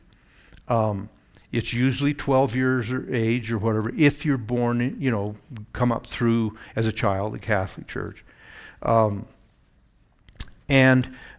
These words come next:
the Anglicans, Church of England practice it, Methodists practice it, Presbyterians, there's a lot of denominations that have both infant baptism and then confirmation. Um,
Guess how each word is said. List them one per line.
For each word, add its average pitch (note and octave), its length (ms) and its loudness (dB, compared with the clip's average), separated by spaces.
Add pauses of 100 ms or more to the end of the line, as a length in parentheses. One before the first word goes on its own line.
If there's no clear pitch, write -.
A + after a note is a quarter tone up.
the B2 120 6
Anglicans, D3 760 4
Church - 240 -2
of A#2+ 60 -2
England C3 280 0
practice A#2+ 440 2
it, B2+ 200 -2
Methodists A#2+ 400 0
practice G#2 400 0
it, - 280 -8
Presbyterians, G#2+ 760 -2
there's G#2+ 320 -4
a - 60 -12
lot B2 280 8
of G#2 80 0
denominations G#2 840 -2
that G#2+ 200 -2 (580)
have G#2+ 420 2
both B2 360 4 (220)
infant C3+ 380 0
baptism G#2+ 680 0 (500)
and A#2 280 2
then A#2+ 580 2
confirmation. A#2+ 760 0 (720)
Um, A2 520 2